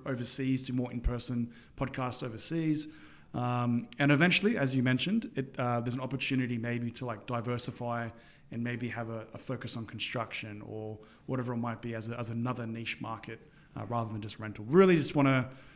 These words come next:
take small steps. And this is something that I've learned on the way as well. When I first started the Rental Journal, I wanted the results, everything. I wanted to know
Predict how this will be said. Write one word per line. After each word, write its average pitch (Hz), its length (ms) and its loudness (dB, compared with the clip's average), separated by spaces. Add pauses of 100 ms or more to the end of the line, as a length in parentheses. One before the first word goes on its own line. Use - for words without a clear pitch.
(300)
take 156 240 4
small 165 480 4
steps. - 680 -2 (320)
And 165 80 2
this 190 120 8
is 185 100 6
something 165 160 6
that 147 100 4
I've 127 140 6
learned 143 160 8
on 131 100 2
the 123 80 2
way 123 220 2
as 113 120 -2
well. 127 140 4
When 123 100 2
I 117 40 0
first 151 220 0
started 135 280 2
the 127 60 -2
Rental 120 200 -2
Journal, 117 340 -2 (320)
I - 20 -4
wanted 143 240 6
the 139 80 2
results, 123 460 0
everything. 131 320 0
I 110 40 -6
wanted 143 240 2
to 131 280 0
know 131 260 4